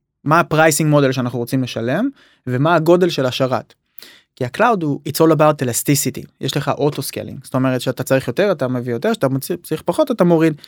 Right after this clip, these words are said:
עכשיו, כל פעולה כזאת זה הזדמנות עבורנו לבצע אופטימיזציה. שאני מוריד שרת, את מי אני אוריד? שרת הכי יקר, שהכי לא יעיל, אני אוריד אותו, ושאני מרים שרת, את מי אני ארים? את השרת הכי יעיל, הכי טוב, הכי זול,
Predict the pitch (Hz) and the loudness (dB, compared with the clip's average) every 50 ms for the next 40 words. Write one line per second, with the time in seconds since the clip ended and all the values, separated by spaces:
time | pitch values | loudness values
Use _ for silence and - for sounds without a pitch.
0 | _ _ _ _ _ _ - 151 143 147 - - - 202 226 247 247 269 - _ | _ _ _ _ _ _ -2 -2 -2 -2 -2 2 4 4 4 4 2 -2 -8 _
1 | _ _ _ _ _ _ - 143 139 139 143 156 156 - 160 185 226 - 175 147 | _ _ _ _ _ _ -2 0 2 2 2 2 2 2 4 4 4 4 2 4
2 | 147 143 139 139 139 143 139 165 185 208 185 190 165 165 165 185 220 214 170 151 | 4 4 4 4 4 4 6 6 6 6 6 6 4 6 6 6 6 4 4 2
3 | 139 143 - 151 147 143 - 143 131 131 135 175 190 - 123 110 - _ _ _ | 0 2 4 2 2 2 0 -2 -2 2 2 2 2 0 -4 -8 -8 _ _ _
4 | _ _ - - 139 139 147 156 156 170 190 175 175 156 151 143 139 139 - - | _ _ -2 0 2 4 6 6 6 6 4 6 4 4 4 4 2 0 -2 -2
5 | 160 165 156 147 135 127 123 131 131 135 _ _ _ _ _ _ _ _ _ _ | -2 0 2 0 0 0 -2 -4 -6 -6 _ _ _ _ _ _ _ _ _ _
6 | _ _ _ _ _ _ - - 170 185 202 - 196 - 202 185 170 147 - 151 | _ _ _ _ _ _ 2 4 4 4 4 4 4 6 6 6 6 6 4 4
7 | 135 131 127 156 208 214 _ _ _ _ _ _ _ _ _ _ _ _ _ _ | 4 6 4 2 -2 -6 _ _ _ _ _ _ _ _ _ _ _ _ _ _
8 | 147 139 143 - 190 196 196 190 185 180 175 170 165 156 156 165 165 170 170 165 | 0 0 2 2 4 6 6 6 8 8 6 6 6 4 4 6 6 6 6 6
9 | 156 139 - 135 156 185 220 294 285 220 185 190 185 175 165 170 165 156 143 143 | 6 4 4 6 4 6 6 6 4 4 4 6 4 6 4 4 2 2 0 0
10 | 156 185 226 202 - 147 147 156 156 156 185 190 - - 170 185 185 170 160 151 | 0 0 0 0 0 0 2 2 2 2 0 0 0 0 2 2 2 2 0 0
11 | 175 185 185 175 160 147 123 127 143 185 226 - _ _ _ _ _ _ _ 180 | 2 2 2 2 2 0 0 0 -2 -2 -4 -6 _ _ _ _ _ _ _ -2
12 | 180 - 277 302 - - - - 135 127 117 135 202 233 202 127 120 - - 139 | 0 2 2 0 0 0 -2 0 0 0 2 2 2 2 2 2 0 -6 -8 0
13 | - 220 214 151 135 - - 131 131 131 143 180 220 269 | 2 2 4 4 0 -4 -4 -4 -2 2 4 2 2 2